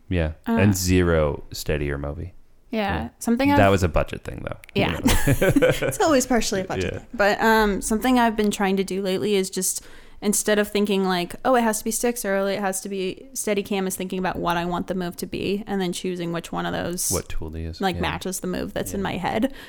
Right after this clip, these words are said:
Speaker 2: um, which producers hate because we get a lot of different types of equipment. <laughs>
Speaker 1: Yeah, sure.
Speaker 2: Um,
Speaker 1: Stop
Speaker 2: but for
Speaker 1: whining,
Speaker 2: me,
Speaker 1: guys.
Speaker 2: that's why I, like, switch back and forth between stuff 'cause it's like, "Oh, I want it to move in this way," and which
Speaker 1: Mm-hmm.
Speaker 2: one works for that.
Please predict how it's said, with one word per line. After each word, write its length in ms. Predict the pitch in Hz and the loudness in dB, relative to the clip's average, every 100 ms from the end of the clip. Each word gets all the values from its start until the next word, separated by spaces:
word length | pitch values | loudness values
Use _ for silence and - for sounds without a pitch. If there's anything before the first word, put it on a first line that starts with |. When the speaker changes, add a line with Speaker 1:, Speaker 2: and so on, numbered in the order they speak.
| - | -6
Speaker 2:
um, 240 | 208 196 180 | 0 0 0
which 160 | 175 - | -6 -6
producers 380 | 185 185 180 | -6 -4 -6
hate 180 | 170 170 | -4 -4
because 220 | - 190 | -4 -8
we 80 | 185 | -6
get 120 | 175 | -4
a 60 | 165 | -4
lot 300 | 165 147 190 | -2 -4 -6
of 60 | 180 | -8
different 260 | - - | -8 -10
types 200 | 190 - | -10 -10
of 80 | 226 | -12
equipment. 460 | 214 - 202 254 269 - | -12 -8 -4 0 0 0
<laughs> 60 | |
Speaker 1:
Yeah, 140 | 95 85 | -2 -2
sure. 180 | - 349 - 381 - 302 - - 381 - | 0 0 2 0 0 -4 -4 -2 -4 2
Speaker 2:
Um, 280 | 226 214 | 4 4
Speaker 1:
Stop 160 | 254 - | 2 2
Speaker 2:
but 60 | 208 | 2
for 40 | - | 4
Speaker 1:
whining, 60 | 220 | 4
Speaker 2:
me, 140 | 226 208 | 4 4
Speaker 1:
guys. 60 | 185 | 4
Speaker 2:
that's 240 | 190 - | 2 2
why 240 | 202 190 | 4 6
I, 60 | 190 | 4
like, 340 | 180 175 - - | 2 0 -6 -10
switch 320 | - - 185 | -6 -4 -4
back 180 | 180 170 | -4 -4
and 80 | 170 | -4
forth 220 | 175 170 - | -4 -6 -6
between 320 | - - 170 | -6 -4 -4
stuff 280 | - - - | -6 -10 -12
'cause 140 | 214 | -14
it's 180 | - - | -12 -12
like, 320 | - - - - 247 | -12 -12 -16 -6 0
"Oh, 220 | 226 - | 0 0
I 100 | - | -4
want 280 | 202 190 196 | 0 2 4
it 140 | 202 - | 2 -2
to 140 | 202 | -2
move 300 | 202 196 185 | 2 4 2
in 100 | 175 | 2
this 220 | 180 180 190 | -2 -2 0
way," 300 | 180 165 - | 2 2 -2
and 200 | - - | -6 -6
which 140 | - | -6
Speaker 1:
Mm-hmm. 100 | - | -6
Speaker 2:
one 60 | - | -6
works 240 | - - - | -6 -6 -8
for 100 | - | -8
that. 220 | - | -8